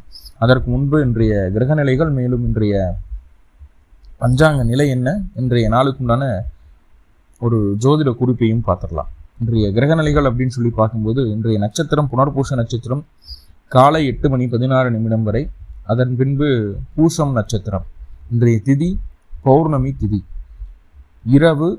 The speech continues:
பதினோரு மணி இருபத்தி மூணு நிமிடம் வரை. இன்றைய கரணம் பத்திரை கரணம், காலை பத்து மணி முப்பத்தி நாலு நிமிடம் வரை. இன்றைய நித்திய நாம யோகம் விஸ்கம்பம் நாம யோகம், காலை ஏழு மணி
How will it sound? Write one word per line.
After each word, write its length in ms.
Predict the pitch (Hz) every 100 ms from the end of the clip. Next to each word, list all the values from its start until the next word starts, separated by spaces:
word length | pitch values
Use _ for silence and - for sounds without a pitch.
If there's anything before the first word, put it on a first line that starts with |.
| - - - -
பதினோரு 380 | 127 147 165 147 127
மணி 140 | 143 190 127
இருபத்தி 340 | 139 139 131 120
மூணு 160 | 113 131
நிமிடம் 320 | 113 101 104 92
வரை. 140 | 80 - _ - -
இன்றைய 420 | 123 113 104 95 92
கரணம் 340 | 123 143 156 147
பத்திரை 320 | 110 - 127 120
கரணம், 300 | 113 104 143 - _ -
காலை 320 | 113 120 127 120
பத்து 200 | 110 - 147
மணி 140 | 139 135
முப்பத்தி 340 | 117 131 123 127
நாலு 160 | 113 107
நிமிடம் 280 | 104 107 98 95
வரை. 140 | 117 - _ _ - -
இன்றைய 400 | 120 123 117 107 101
நித்திய 300 | 123 - 185 135
நாம 240 | 123 139 123
யோகம் 280 | 113 113 110 -
விஸ்கம்பம் 520 | - - 160 143 131 117
நாம 240 | 113 110
யோகம், 260 | 101 120 131 107
காலை 260 | 110 120 110 113
ஏழு 140 | 143 143
மணி 160 | 117